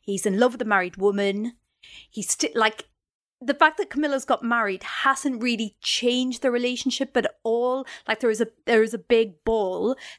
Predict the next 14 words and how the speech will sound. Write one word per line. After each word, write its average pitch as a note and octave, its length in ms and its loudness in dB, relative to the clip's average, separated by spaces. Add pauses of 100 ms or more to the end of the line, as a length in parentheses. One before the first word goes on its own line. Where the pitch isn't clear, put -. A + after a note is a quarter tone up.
that F#3+ 160 0
Camilla B3 340 0
was G#3+ 380 -6
at F#3 260 2 (260)
with G3+ 200 -2
her D4 140 2
husband. A#3+ 580 -4 (240)
Charles A#3+ 400 0
was G#3 160 -14
there, - 340 -2
and G3 140 -6
him A#3+ 280 -2
and A#3+ 140 -4
Camilla G#3+ 500 0